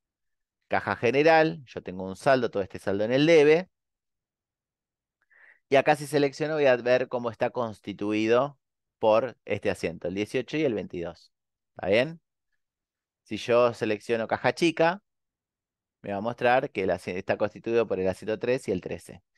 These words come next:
Acá nunca en mi vida me pasó de que los, eh, saldos no coincidieran con los movimientos, ¿está bien? Si no coinciden hay que filtrar, ver un tema de filtros, pero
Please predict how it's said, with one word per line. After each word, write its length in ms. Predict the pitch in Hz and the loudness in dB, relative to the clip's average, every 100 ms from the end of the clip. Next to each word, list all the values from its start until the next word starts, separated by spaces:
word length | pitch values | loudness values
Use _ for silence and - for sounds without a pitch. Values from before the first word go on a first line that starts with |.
| _ _ _ _ _ | _ _ _ _ _
Acá 380 | - 117 151 - - | -2 2 2 2 -2
nunca 320 | 139 165 165 | -6 -2 0
en 140 | 147 | 0
mi 100 | 127 | 0
vida 220 | 123 139 139 | 2 4 4
me 120 | 117 | 2
pasó 300 | 107 101 120 | 0 0 0
de 180 | 123 107 | 0 0
que 280 | 101 107 | -2 0
los, 420 | 104 104 - _ _ - | -2 -6 -10 _ _ -6
eh, 260 | 101 98 | -2 -2
saldos 420 | 90 117 117 120 110 | 0 0 2 0 -2
no 240 | 113 117 | -6 -6
coincidieran 640 | 127 113 - 101 98 107 | -6 -10 -8 -4 -2 -2
con 160 | 95 90 | -2 -6
los 140 | 85 | -8
movimientos, 600 | 87 85 85 85 82 - - | -12 -12 -12 -14 -14 -20 -20
¿está 180 | - | -14
bien? 260 | 82 95 101 | -8 -8 -10
Si 140 | - | -12
no 120 | 90 101 | -12 -8
coinciden 460 | 104 98 113 120 | -10 -8 -8 -4
hay 140 | 110 101 | -4 -4
que 300 | 104 104 101 | -2 -2 -4
filtrar, 440 | 87 95 104 101 | -12 -6 0 2
ver 160 | 101 101 | 2 -2
un 100 | 98 | -6
tema 240 | 101 101 | -6 -4
de 80 | 101 | -6
filtros, 420 | - 117 120 120 | -6 -6 -4 -6
pero 460 | _ 101 110 120 127 | _ 0 2 0 -2